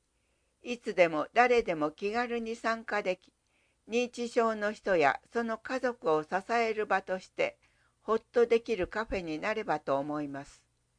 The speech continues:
古田地域包括支援センター、大江亮さん。カフェ名、場所、日時の順に読みます。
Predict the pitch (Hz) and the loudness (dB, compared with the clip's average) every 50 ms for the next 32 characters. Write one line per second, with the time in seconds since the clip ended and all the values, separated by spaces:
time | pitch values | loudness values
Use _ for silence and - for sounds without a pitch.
0 | _ _ _ _ _ _ _ _ _ 240 254 254 262 247 - - 165 165 - _ | _ _ _ _ _ _ _ _ _ -4 -2 -2 -2 0 2 4 4 4 2 _
1 | _ _ - 254 254 233 - - - 175 180 180 - 226 233 233 - 233 226 226 | _ _ -6 -4 -4 -4 -6 -8 -8 -8 -6 -4 0 0 0 0 0 -4 -6 -6
2 | - 220 202 - - 226 214 208 214 208 202 - - 202 196 175 156 _ _ - | -8 -14 -16 -6 -4 -2 -2 -2 -2 -6 -8 -6 -4 -4 -4 -6 -8 _ _ -6
3 | 120 120 120 127 - _ _ _ _ _ _ _ _ _ - - 226 233 233 226 | -6 -6 -8 -12 -16 _ _ _ _ _ _ _ _ _ 0 4 6 8 8 8
4 | 226 226 220 202 220 220 220 202 185 175 - - 139 120 110 - _ _ _ _ | 6 4 4 2 2 0 0 0 -2 -6 -8 -8 -8 -8 -10 -16 _ _ _ _
5 | _ _ _ _ _ _ _ _ _ _ _ _ _ - 220 233 233 247 262 254 | _ _ _ _ _ _ _ _ _ _ _ _ _ -4 -2 -2 0 0 0 0
6 | 240 220 190 165 147 131 - - _ _ _ _ _ _ _ 147 160 170 190 - | 0 2 2 2 2 0 -2 -6 _ _ _ _ _ _ _ 0 0 0 0 -2
7 | - 226 202 202 185 - - _ _ _ _ _ - 202 240 262 240 - 220 165 | -2 -2 0 0 0 -2 -6 _ _ _ _ _ -12 -8 -8 -8 -6 -6 -6 -6
8 | 147 - 139 135 117 - _ _ _ _ _ _ _ _ _ _ _ _ _ - | -6 -6 -10 -12 -12 -12 _ _ _ _ _ _ _ _ _ _ _ _ _ -6
9 | 202 220 226 214 208 214 214 202 202 196 190 185 180 175 170 165 165 156 151 147 | -4 -4 -4 -4 -4 -6 -6 -6 -8 -8 -6 -2 0 0 0 0 0 -2 -2 -2
10 | 147 147 - - _ | -4 -4 -8 -14 _